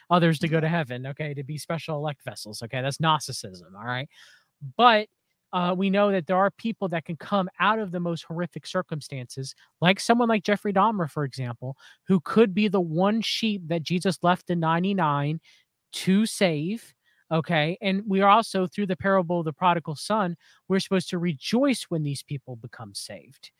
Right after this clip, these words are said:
you know, and, eh, you know, and so y-, you and I are not denying that by any stretch of the imagination. We're just saying a lot of things that are within the story just don't match scripture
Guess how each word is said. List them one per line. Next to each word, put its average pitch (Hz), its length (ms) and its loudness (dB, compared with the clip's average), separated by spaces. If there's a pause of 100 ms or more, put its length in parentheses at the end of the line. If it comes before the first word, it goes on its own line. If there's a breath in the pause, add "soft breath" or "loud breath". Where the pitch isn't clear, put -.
(320)
you 143 140 -4
know, 143 300 -2 (120)
and, 180 360 2 (760)
eh, 214 120 -2
you 202 120 2
know, 185 180 4
and 190 200 2
so 196 420 4
y-, 208 220 -4
you 190 300 2
and 233 100 6
I 240 160 10
are 180 120 4
not 185 280 4
denying 165 460 2
that 147 180 0
by 151 140 0
any 170 180 0
stretch 147 320 -6
of 151 60 -4
the 139 60 -4
imagination. 135 800 -4 (420 soft breath)
We're 180 100 2
just 202 280 0
saying 220 280 2
a 190 60 2
lot 196 280 6
of 220 120 0
things 180 680 -4 (320)
that 175 200 4
are 175 160 2
within 170 500 0
the 196 100 0
story 160 680 -4 (480)
just - 460 -8 (600)
don't 240 380 -4
match 254 360 2
scripture 196 680 -2